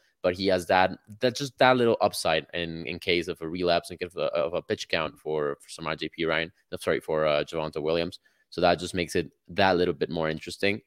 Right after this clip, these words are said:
He's going around R B thirty-eight right now, which is, I think, uh, like, uh, he, it's already R B four territory, which is, for me, a, a great spot to grab him and, and take a, a chance on that upside. Plus,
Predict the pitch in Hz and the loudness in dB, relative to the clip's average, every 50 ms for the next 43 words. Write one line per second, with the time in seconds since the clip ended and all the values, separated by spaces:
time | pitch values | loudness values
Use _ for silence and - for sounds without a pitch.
0 | _ _ _ - - 107 98 95 104 98 98 95 92 92 92 90 90 90 73 87 | _ _ _ -8 -6 -2 2 4 4 4 4 2 2 2 2 2 2 2 2 2
1 | 92 87 90 87 87 _ - 87 82 82 80 78 80 85 95 - - - - 90 | 2 2 0 -2 -2 _ 2 2 2 2 2 4 4 4 4 4 0 -2 0 0
2 | 98 104 104 113 120 127 - _ _ _ - - 80 - 95 85 80 - - - | 2 4 4 2 2 0 -6 _ _ _ -8 -6 -4 -2 -2 -2 -2 -4 -6 -4
3 | - 80 87 - - 87 85 85 78 76 - - _ _ - 85 87 76 73 80 | -2 -2 0 0 0 0 0 -2 -2 -6 -12 -20 _ _ 2 4 4 6 4 4
4 | 90 90 - - - 98 98 - 110 113 113 - - 110 104 - - 104 104 104 | 2 0 0 0 0 2 2 2 2 0 0 2 2 0 2 2 2 2 4 4
5 | 98 95 92 92 87 - - 95 95 95 82 90 87 - - 92 90 87 82 - | 2 2 0 0 0 2 4 4 4 4 2 -2 -6 -4 -2 0 0 0 0 0
6 | 82 73 73 - 71 65 - - _ _ _ _ _ - 82 80 - 90 82 80 | -2 -2 -2 -2 -4 -6 -6 -8 _ _ _ _ _ -6 -4 -2 0 -2 -2 -2
7 | 73 - - - _ _ _ _ _ _ _ _ _ _ _ _ _ _ _ - | -2 -6 -8 -10 _ _ _ _ _ _ _ _ _ _ _ _ _ _ _ -20
8 | - 98 95 95 92 101 104 95 - - 78 - - 82 78 - 98 87 82 - | -10 -6 -4 -2 0 0 0 0 0 2 0 2 2 0 0 0 0 0 0 0
9 | - - 78 73 - - 76 80 76 67 67 69 58 53 80 - - - 78 69 | 0 0 0 0 0 -2 -2 0 0 0 0 -2 -6 -10 -10 -8 -6 -4 -4 -4
10 | 60 71 76 - - 82 78 - 80 78 76 73 71 67 76 78 - 82 80 78 | -4 -6 -6 -4 -4 -4 0 0 2 2 2 2 2 0 0 -2 -2 -6 -6 -4
11 | 82 78 80 - - 95 90 - - 101 101 98 - - - - 101 101 107 113 | -2 0 0 2 2 2 2 4 4 4 4 2 0 -6 -4 0 4 6 6 6
12 | 127 - - | 6 2 -4